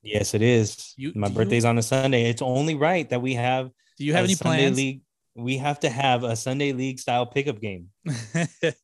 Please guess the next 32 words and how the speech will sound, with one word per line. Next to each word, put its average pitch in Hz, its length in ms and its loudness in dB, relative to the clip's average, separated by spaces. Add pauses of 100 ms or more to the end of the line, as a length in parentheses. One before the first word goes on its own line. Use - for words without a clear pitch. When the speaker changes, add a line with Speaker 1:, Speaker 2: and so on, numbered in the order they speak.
(280)
Speaker 1:
We 151 220 4
Speaker 2:
Cool, 135 140 4
Speaker 1:
have 156 100 6
Speaker 2:
so 139 200 -2
Speaker 1:
to - 40 0
do 147 220 4
it. 107 200 -2 (260)
Speaker 2:
So - 120 -6
you've 135 300 0
decided. 123 480 -6 (500)
Speaker 1:
I've 135 160 2
decided 151 480 0
that 113 100 -2
we 127 180 -6
have 131 340 -6
to - 100 -16
do 120 160 -2
it. - 160 -8 (320)
Now, 117 220 6
there's 123 240 2
a 117 40 0
field 156 300 2
in, 165 240 0
in, 143 320 -2
in 143 80 0
the 151 80 2
works, 135 480 0
and 117 140 -2
if 110 120 -4
it 113 120 -4
comes 135 240 -2
through, 147 420 0